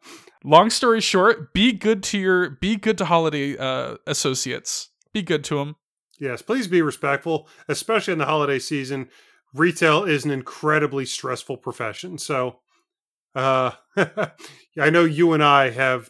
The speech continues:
Speaker 1: definitely, definitely had our fair share of memorable customers, and I'd had a couple during my stints with GameStop, but I had some doozies when I became the manager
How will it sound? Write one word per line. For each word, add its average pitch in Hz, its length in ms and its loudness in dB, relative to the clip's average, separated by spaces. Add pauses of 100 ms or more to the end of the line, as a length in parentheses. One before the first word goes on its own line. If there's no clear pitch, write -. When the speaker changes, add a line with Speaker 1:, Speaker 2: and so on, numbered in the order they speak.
Speaker 1:
definitely, 139 640 2
definitely 139 920 0 (260)
had 131 400 0 (100)
our 135 200 2
fair 139 280 0
share 127 440 -4 (220)
of 135 260 0
memorable 127 420 -2
customers, 156 640 -4 (460)
and 120 600 -4 (480)
I'd 247 300 2
had 226 260 4
a 160 80 4
couple 233 760 -2 (340)
during 180 280 2
my 175 120 0
stints 175 440 -2
with 156 160 -4
GameStop, 170 520 0 (320)
but 156 100 2
I 202 140 6
had 170 240 2
some 131 340 -6 (220)
doozies 127 640 -2 (300)
when 143 180 2
I 135 320 4
became 139 420 -2
the 127 80 0
manager 127 720 -2